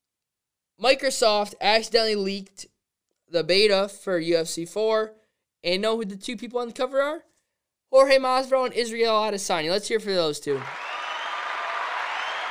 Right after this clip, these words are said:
I'm pumped, dude. Th-, that game better be better than the third one. Like, the third one, the second one was such a good game. The third one is so bad.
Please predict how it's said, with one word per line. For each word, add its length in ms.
I'm 200
pumped, 400
dude. 300
Th-, 100
that 180
game 240
better 180
be 120
better 160
than 80
the 80
third 260
one. 300
Like, 240
the 40
third 240
one, 220
the 100
second 360
one 140
was 120
such 260
a 60
good 220
game. 400
The 80
third 340
one 340
is 220
so 460
bad. 420